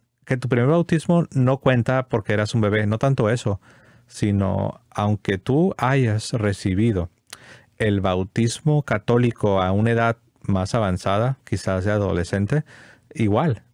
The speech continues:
ellos te van a tratar de convencer que ese bautismo que recibiste en la adolescencia como católico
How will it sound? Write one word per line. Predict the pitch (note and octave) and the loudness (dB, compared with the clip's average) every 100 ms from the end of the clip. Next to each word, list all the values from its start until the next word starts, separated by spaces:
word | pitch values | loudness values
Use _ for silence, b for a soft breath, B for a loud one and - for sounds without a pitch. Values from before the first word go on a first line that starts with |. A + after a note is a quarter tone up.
| - | -6
ellos | G#2 G#2+ - | -2 -2 -2
te | G#2 | -2
van | F#2+ G2 | 0 0
a | A2+ A2 | -2 -2
tratar | G#2+ G2+ G2 G2 | -2 -2 0 0
de | |
convencer | A#2 E3+ D3+ C3 G#2 A#2+ b b b b _ _ _ | 0 2 2 2 -2 -4 b b b b _ _ _
que | - F#2 F#2 | -2 0 2
ese | A#2+ F#3 | 0 0
bautismo | F3+ A#2 F#2+ B2 C3 A2+ | 2 2 0 0 0 -2
que | - | -2
recibiste | G2 F#2 - F#2 F#2+ G#2+ - | -2 -2 -2 -2 -2 -2 -2
en | C3 | 0
la | A#2 | 0
adolescencia | G#2 F#2 F#2 A#2 A#2+ - F#2+ F2+ F#2 | 0 -2 -2 0 -2 -2 -2 -2 -2
como | - F2+ F#2 | -4 -4 -4
católico | - - B2 F3 G#3 A3+ | -4 0 2 2 0 -2